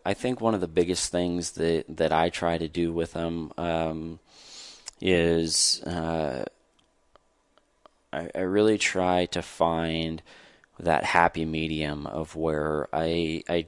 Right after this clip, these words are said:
don't expect those horses, um,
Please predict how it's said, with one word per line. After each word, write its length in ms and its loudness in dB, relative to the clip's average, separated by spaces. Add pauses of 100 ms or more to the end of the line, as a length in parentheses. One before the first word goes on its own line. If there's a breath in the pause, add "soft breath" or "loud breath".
don't 240 4
expect 420 -2
those 200 0
horses, 680 -6 (460 loud breath)
um, 680 2